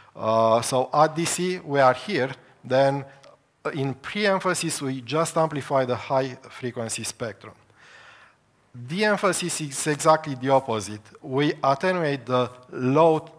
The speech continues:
low, uh, frequency spectrum of the, uh, signal, and we keep the high frequency spectrum at the same, uh, level. When we look in time domain, um,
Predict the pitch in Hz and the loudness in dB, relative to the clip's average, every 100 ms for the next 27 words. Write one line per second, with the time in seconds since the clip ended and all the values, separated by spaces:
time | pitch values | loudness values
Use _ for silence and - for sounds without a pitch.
0 | - 127 135 151 151 151 - - 117 110 | -16 -8 2 2 2 -2 -14 -8 -4 -2
1 | 113 110 147 156 131 127 - 131 127 135 | -2 -4 -6 -4 -4 -6 -2 -2 -2 -4
2 | 120 110 104 110 107 - - - 113 - | -4 -4 -4 -6 -6 -10 -20 -8 -4 -2
3 | 165 175 175 175 147 147 143 147 - 165 | -2 4 4 4 -2 0 -2 -4 -6 -6
4 | 147 135 - - - - - 151 147 - | -2 -2 -2 -16 -16 -6 2 2 2 -4
5 | 160 151 123 - 117 107 - - - 135 | -4 -2 -4 -4 -8 -10 -12 -8 -4 -6
6 | - 139 127 113 113 - 120 117 110 - | -4 -4 -2 -2 -4 -2 -2 -4 -10 -18
7 | - - 107 113 117 104 101 - - _ | -20 -8 -4 0 0 -2 -6 -12 -20 _
8 | _ _ - - - - _ _ _ _ | _ _ -20 -20 -20 -20 _ _ _ _
9 | - 143 156 160 165 185 180 170 151 151 | -6 0 2 4 2 2 0 -4 -2 -2
10 | 139 123 175 208 190 143 131 120 127 - | -4 0 2 4 4 2 2 -2 -6 -12
11 | - - 123 127 123 123 120 | -16 -4 0 2 4 2 0